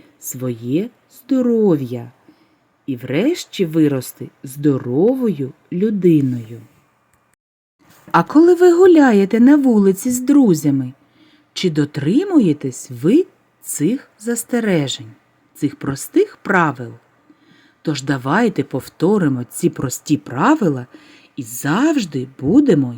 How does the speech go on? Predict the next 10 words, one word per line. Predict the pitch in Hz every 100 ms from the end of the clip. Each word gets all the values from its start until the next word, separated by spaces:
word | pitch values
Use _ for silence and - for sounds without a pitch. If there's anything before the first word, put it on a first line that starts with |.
| -
їх | 131 226 294 _ _
дотримуватись. | 226 254 - 254 247 208 139 120 117 117 - - _ _ _ _ _ _ _ _
Не | 156 180
стрибати | - 147 143 135 135 190 285 - 135 _ -
з | 135
височини. | 139 208 - 285 277 294 277 196 165 143 135 _ _ _ _ _ _ _ _ _ _ _ _
Не | 147 156
залазити | 143 139 131 123 147 269 285 202 - - 123 _ _ _
на | 127 131
деревах. | 143 165 240 240 202 233 185 139 -